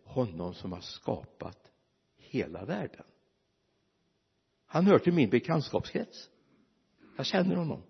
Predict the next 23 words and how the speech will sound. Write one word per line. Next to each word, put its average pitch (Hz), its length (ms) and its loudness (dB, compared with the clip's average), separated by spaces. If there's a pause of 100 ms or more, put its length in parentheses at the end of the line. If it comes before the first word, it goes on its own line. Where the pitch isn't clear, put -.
(480)
Jag - 80 2
har 127 100 4
till 185 80 8
och 196 60 10
med 196 120 8
fått 147 180 4
lite 151 240 6
D 143 160 6
N 170 200 8
A 104 180 10
från 170 220 4
honom. 131 480 2 (2250)
Jag 113 100 0
har 113 100 -2
fått 165 160 4
gener 135 640 4
ifrån 147 280 -2
honom 135 280 -6 (1600)
i 123 80 0
den 110 160 4
nya 98 200 2
skapelsen. - 560 -8 (1800)
Alltså, 135 280 0